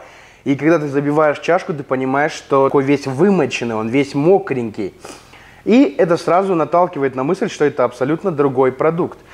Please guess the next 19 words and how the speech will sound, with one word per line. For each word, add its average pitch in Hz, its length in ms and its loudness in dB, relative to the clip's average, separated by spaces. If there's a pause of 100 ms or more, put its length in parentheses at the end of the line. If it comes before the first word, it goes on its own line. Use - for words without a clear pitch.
(280)
Теперь, 208 460 0
что 196 300 -2
касается 170 920 0 (300)
именно 170 500 2
вкусов. - 640 -2
Я 208 140 4
прокурил 196 440 0
почти 156 400 -2
все 156 280 0
вкусы, 185 500 -2
и 220 180 2
малиновый 156 540 2
джем 147 280 0
я 139 140 2
забил 131 340 0
второй 131 440 2
раз, 170 260 0
потому 127 300 -4
что - 260 -2